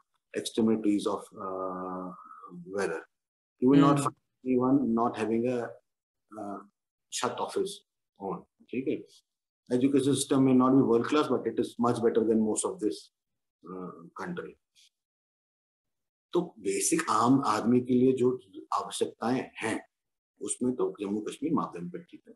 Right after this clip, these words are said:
Speaker 1: ठीक है, उसमें
Speaker 2: राइट।
Speaker 1: जैसे इन्हें डिस्क्रिमिनेशन था, तेईस सौ सत्तर में डिस्क्रिमिनेशन था, but बेसिक मापदंड पे तो वही था। अब आप क्या कहते हैं जी, कश्मीर, अ, बैकवर्ड था, तो इसलिए बंदूकें उठाई। मतलब आप,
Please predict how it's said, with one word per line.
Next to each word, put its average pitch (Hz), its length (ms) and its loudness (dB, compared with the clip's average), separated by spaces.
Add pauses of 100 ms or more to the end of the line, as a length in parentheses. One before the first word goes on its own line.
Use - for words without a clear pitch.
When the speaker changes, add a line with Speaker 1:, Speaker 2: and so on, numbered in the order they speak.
Speaker 1:
ठीक 220 160 -16
है, 196 60 -2
उसमें 127 360 -2 (240)
Speaker 2:
राइट। 151 380 -6 (120)
Speaker 1:
जैसे 123 320 0
इन्हें 113 360 0
डिस्क्रिमिनेशन 107 580 -2
था, 98 320 -2
तेईस 101 260 -4
सौ 107 60 -6
सत्तर 107 140 -6
में 110 100 -2
डिस्क्रिमिनेशन 104 520 -8
था, 233 180 -10
but 220 100 -8 (320)
बेसिक 135 400 2
मापदंड 107 380 2
पे 107 140 -2
तो 185 340 -2 (460)
वही 117 140 0
था। - 380 0
अब 165 80 2
आप 175 320 2
क्या 151 140 2
कहते 175 240 2
हैं 180 100 4
जी, 180 120 -2
कश्मीर, 143 460 4
अ, 113 420 -2
बैकवर्ड 113 580 0
था, - 420 -12 (260)
तो - 140 -12
इसलिए 143 300 4
बंदूकें 117 360 2
उठाई। 110 300 -4
मतलब 127 280 -4
आप, 135 240 -4